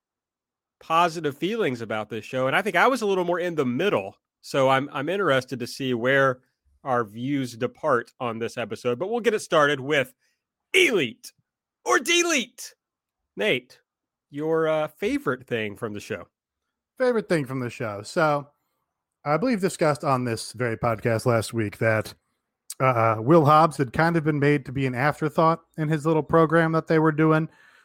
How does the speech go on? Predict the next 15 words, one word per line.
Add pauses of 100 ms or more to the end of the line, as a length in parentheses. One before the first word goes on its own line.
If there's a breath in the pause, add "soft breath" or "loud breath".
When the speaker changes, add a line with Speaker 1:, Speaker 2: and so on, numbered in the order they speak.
(140 soft breath)
Speaker 2:
You
know,
they
had
this
will
they,
won't
they
thing
with
Team
Taz, (720)
uh,
and,